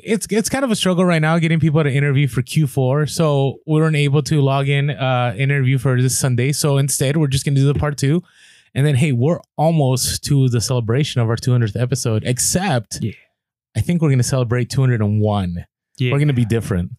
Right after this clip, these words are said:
Speaker 2: Yeah, because, uh, we're, we're like, it's like when your, your odometer, like, rolls into that next thing. Like, when you see a hundred thousand, it's cool, but it's a hundred thousand and one. That's like,
Speaker 1: Is it?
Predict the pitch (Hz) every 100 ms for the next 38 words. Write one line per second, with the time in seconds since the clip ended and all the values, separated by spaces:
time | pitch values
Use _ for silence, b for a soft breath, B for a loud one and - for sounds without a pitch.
0 | _ _ _ - 147 135 127 139 139 127
1 | 127 113 - 139 131 127 131 127 123 -
2 | - _ 139 170 170 165 147 131 139 135
3 | 143 139 131 139 139 135 117 123 131 131
4 | 123 - - 139 135 - 131 120 117 120
5 | - 117 113 113 135 139 - 143 139 151
6 | 147 151 151 135 110 - 156 139 131 131
7 | 131 135 135 131 131 127 131 147 147 127
8 | 117 - 123 117 320 277